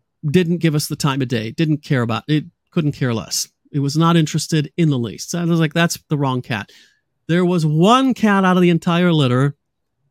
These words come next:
that was interested, and that was Charlotte.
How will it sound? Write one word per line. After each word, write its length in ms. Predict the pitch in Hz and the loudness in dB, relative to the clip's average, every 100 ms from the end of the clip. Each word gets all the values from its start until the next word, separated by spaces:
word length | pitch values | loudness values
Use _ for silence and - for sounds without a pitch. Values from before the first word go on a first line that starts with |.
| _ | _
that 140 | 139 143 | -12 -10
was 520 | 127 127 160 170 147 | -2 2 4 4 2
interested, 640 | 135 - 127 - 135 127 - | 0 0 -4 -2 -2 -4 -8
and 140 | 123 | -8
that 120 | 120 | -8
was 140 | 113 117 | -8 -6
Charlotte. 520 | - 113 101 104 - | -4 -4 -4 -6 -8